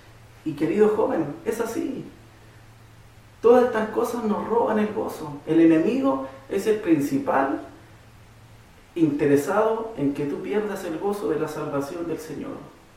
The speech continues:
Hoy en día vemos muchos cristianos, nosotros mismos, con depresión, con mal carácter, eh, como que a veces nada nos, nos contenta,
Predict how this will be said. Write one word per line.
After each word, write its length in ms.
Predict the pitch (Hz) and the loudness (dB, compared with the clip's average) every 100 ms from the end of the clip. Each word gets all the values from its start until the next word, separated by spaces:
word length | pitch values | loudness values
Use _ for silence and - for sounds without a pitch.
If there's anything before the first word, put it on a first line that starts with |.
| - - - - - - - - | -20 -20 -20 -20 -20 -20 -20 -8
Hoy 140 | 185 208 | -2 0
en 140 | 214 202 | 2 0
día 480 | 247 233 - - - - - - - - - | -2 -2 -4 -8 -16 -20 -20 -20 -20 -20 -2
vemos 320 | 202 214 208 | 6 6 6
muchos 340 | 202 - 226 | 2 -2 -4
cristianos, 640 | 202 202 - - - 214 - - | -6 -8 -4 -4 -4 -6 -10 -8
nosotros 460 | - - 233 220 - | -4 2 4 4 0
mismos, 440 | 262 - - 147 143 - - - - - - - - - | 0 0 0 -4 -8 -14 -20 -20 -20 -20 -20 -20 -20 -12
con 400 | - 170 170 160 - | 4 6 6 4 2
depresión, 800 | - 151 151 139 - - 277 - - - - - - - - - | -2 0 0 -2 -4 -4 -4 -6 -8 -16 -20 -20 -20 -20 -20 -4
con 200 | 160 151 | -2 0
mal 220 | 208 - | 0 0
carácter, 720 | 170 170 - - - 143 - - - - - - - | 0 0 -2 -6 -6 -4 -6 -10 -20 -20 -20 -20 -6
eh, 680 | 156 147 147 143 135 131 131 - - - - - - - | 2 6 6 6 6 2 0 -8 -18 -20 -20 -20 -20 -8
como 300 | 151 151 143 | 0 2 2
que 300 | 160 147 139 - | 4 6 6 4
a 60 | |
veces 380 | - - 208 156 | 4 2 0 0
nada 320 | 196 240 233 | 2 0 0
nos, 500 | 214 208 202 196 190 | 0 0 -2 -6 -8
nos 160 | 185 196 | -6 -6
contenta, 800 | 180 170 - - 143 151 147 | -6 -8 -4 -2 -2 -4 -8